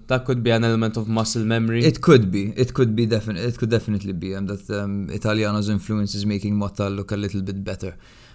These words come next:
Speaker 2: But, um, I, I still think he's punching above his weight. He should have started in the lower divisions. He didn't because he's an ex-player and they are the most fucking underqualified workers in football.
Speaker 1: Mm.
Speaker 2: But, uh, po-, possibly in the world.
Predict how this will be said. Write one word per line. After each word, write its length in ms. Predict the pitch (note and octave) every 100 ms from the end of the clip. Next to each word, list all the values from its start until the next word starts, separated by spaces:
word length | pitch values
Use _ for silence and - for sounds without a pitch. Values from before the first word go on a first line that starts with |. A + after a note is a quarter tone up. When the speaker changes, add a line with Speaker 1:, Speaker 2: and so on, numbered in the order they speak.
| -
Speaker 2:
But, 340 | A#2 C#3 C3+ C#3+
um, 480 | C3+ C3 C3 B2+ B2+
I, 300 | C#3 C3+ B2
I 40 | B2
still 200 | B2+ A#2+
think 140 | A2+
he's 100 | A2
punching 360 | - A2+ G#2 A2
above 240 | G#2 G#2
his 140 | G#2 G2+
weight. 220 | G#2+ G#2
He 60 | G#2+
should 180 | - G2+
have 100 | G2
started 380 | - G2+ G2 F#2+
in 100 | G2
the 80 |
lower 220 | G2 G2 G2+
divisions. 460 | G2+ G#2+ G2+ G#2+
He 80 | G2+
didn't 360 | A#2+ B2 A#2 G#2+
because 260 | G2 G#2+ G2
he's 120 | G2+
an 100 | G#2
ex-player 400 | G#2 - A2+ G#2+
and 180 | G#2 G2
they 100 | F#2+
are 140 | F#2+
the 140 | F2+
most 440 | F#2+ F2+ F#2 - -
fucking 600 | - F#2 - F2+ F2 F2 - - - -
underqualified 840 | A2+ G#2+ A2 A#2 A2 G#2+ G#2 G#2
workers 400 | G2+ G#2 G2 G2
in 100 | G2
football. 380 | G2 A2 G2 G#2+
Speaker 1:
Mm. 240 | G#2 G#2 F#2+ - -
Speaker 2:
But, 280 | - D3+ -
uh, 140 | C#3 F2 C2+ -
po-, 160 | - B2
possibly 480 | - A#2 - G#2 G#2+
in 60 | G#2
the 60 |
world. 160 | A2